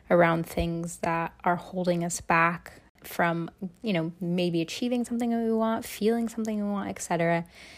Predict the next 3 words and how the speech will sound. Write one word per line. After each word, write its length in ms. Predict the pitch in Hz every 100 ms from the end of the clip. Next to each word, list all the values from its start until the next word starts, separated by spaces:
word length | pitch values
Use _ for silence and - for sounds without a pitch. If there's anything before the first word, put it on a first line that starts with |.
| - - -
And 520 | 175 175 170 170 170 - _ _
the, 680 | 185 180 170 170 165 165 160 - _ _ - - -
yeah, 220 | 370